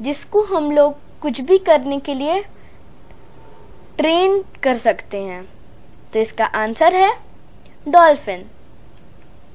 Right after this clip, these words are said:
तो चलिए बढ़ते हैं नेक्स्ट क्वेश्चन की तरफ। Number टू, this is strange looking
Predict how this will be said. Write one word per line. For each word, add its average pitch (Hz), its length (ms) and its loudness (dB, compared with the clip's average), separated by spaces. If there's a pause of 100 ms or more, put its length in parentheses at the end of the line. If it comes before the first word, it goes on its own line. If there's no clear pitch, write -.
(440)
तो 294 80 -4
चलिए 381 260 4
बढ़ते 392 260 2
हैं 392 80 2
नेक्स्ट 302 300 -4
क्वेश्चन 220 300 -8
की 190 100 -12
तरफ। 180 380 -12 (360)
Number 349 360 4
टू, 185 160 -8 (1400)
this - 200 -6 (120)
is 311 180 -4
strange 370 560 -2
looking 285 500 0